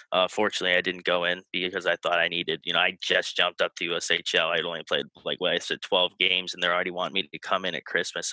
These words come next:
I'm like, "I needed more time to develop. Let me get a full year, you know, at this level before I can do that." Um, but yeah, then,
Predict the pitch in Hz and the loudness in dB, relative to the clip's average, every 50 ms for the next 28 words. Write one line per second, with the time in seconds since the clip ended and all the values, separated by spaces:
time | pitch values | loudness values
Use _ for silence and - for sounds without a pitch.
0 | - 87 87 87 87 87 92 98 101 101 95 82 85 82 78 - 95 95 87 90 | -6 -6 -4 -2 0 2 2 0 0 -2 -2 -2 -4 -6 -6 -6 -8 -10 -8 -8
1 | - _ - - 104 90 87 64 - 76 64 80 90 92 87 - 92 92 92 95 | -8 _ -4 -4 -4 -4 -4 -8 -12 -8 -2 0 0 0 0 -2 -4 -4 -4 -4
2 | - - - 76 71 - - - 90 92 95 95 95 98 95 98 98 98 - - | -6 -6 -8 -8 -8 -8 -6 -6 -4 -4 -2 0 0 2 2 2 2 0 -2 -6
3 | - - - - - - - - - - _ - 107 101 95 87 85 85 - - | -10 -10 -10 -10 -10 -12 -12 -14 -18 -20 _ -8 -4 -2 0 0 0 0 -2 -2
4 | 98 - - 92 92 87 87 87 82 87 90 87 90 - - 87 87 87 - - | -4 -2 -4 -4 -2 0 0 0 0 -2 -4 -4 -6 -4 -2 0 0 0 -2 -6
5 | 85 82 87 85 78 - 90 90 90 92 98 - - - 67 76 92 87 85 90 | -10 -10 -8 -8 -4 0 2 4 4 4 2 0 -2 -4 -2 -2 -2 -2 -2 -4
6 | - - - - - - - - - - 90 95 95 98 95 90 90 95 92 92 | -12 -16 -20 -20 -20 -20 -20 -20 -10 -6 -2 0 2 2 2 4 2 2 0 -2
7 | 90 85 | -4 -14